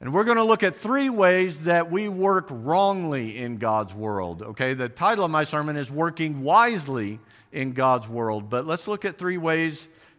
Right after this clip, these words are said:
that work goes wrong in God's world. And the first one is actually to not work, or to do as little as possible. So the first way that work goes wrong is laziness.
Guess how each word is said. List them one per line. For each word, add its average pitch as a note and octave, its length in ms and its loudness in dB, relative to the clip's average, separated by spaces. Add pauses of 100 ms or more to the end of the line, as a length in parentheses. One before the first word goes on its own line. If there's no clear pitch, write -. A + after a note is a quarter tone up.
(140)
that D3 260 0
work C#3+ 380 0
goes C3+ 300 -4
wrong G#2+ 680 -4 (100)
in A2 180 -8
God's G2+ 360 -2
world. G#2 380 -4
And D3+ 160 -4
the D3+ 60 -4
first C4 400 0
one D3 320 -4 (220)
is E3 160 -4
actually G#3 580 2 (180)
to A#3+ 120 -2
not B3 340 0
work, G#2 420 -4 (680)
or A#3 320 6
to A#3 120 -6
do F3 300 2
as D#3+ 160 0
little D3+ 400 -2
as B2 300 -4
possible. G2+ 680 -6 (1300)
So - 120 -12
the B2+ 100 -8
first F#3 260 2
way F3 220 6
that D#3 80 0
work D#3+ 300 0
goes D#3 240 -2
wrong D#3 500 0
is D3 540 -2 (100)
laziness. G#2+ 960 -4